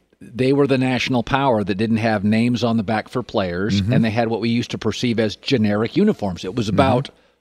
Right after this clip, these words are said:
Speaker 1: football.
Speaker 2: It was about ball.
Speaker 1: Not about individuals.
Speaker 2: That's right.
Speaker 1: Um,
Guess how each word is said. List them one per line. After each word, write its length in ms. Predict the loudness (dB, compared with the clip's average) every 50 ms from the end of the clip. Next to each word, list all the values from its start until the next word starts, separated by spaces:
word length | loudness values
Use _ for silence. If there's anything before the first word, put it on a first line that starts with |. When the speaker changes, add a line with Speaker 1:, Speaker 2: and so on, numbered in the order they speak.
| _ _
Speaker 1:
football. 640 | -20 -10 2 4 4 4 4 0 -2 0 0 0
Speaker 2:
It 40 | 0
was 100 | -2 -2
about 240 | 0 0 0 2 2
ball. 340 | 2 0 0 0 -2 -6 -12 _ _ _
Speaker 1:
Not 200 | -4 -2 0 0
about 220 | 0 2 2 2 2
individuals. 600 | 2 2 2 4 4 2 2 2 -2 -2 -2 -2
Speaker 2:
That's 160 | -2 0 2
right. 200 | 2 0 0 0 -4 _ _ _ _ _ _ _ _ _ _ _ _ 0
Speaker 1:
Um, 480 | 2 2 2 2 2 0 0 -2 -4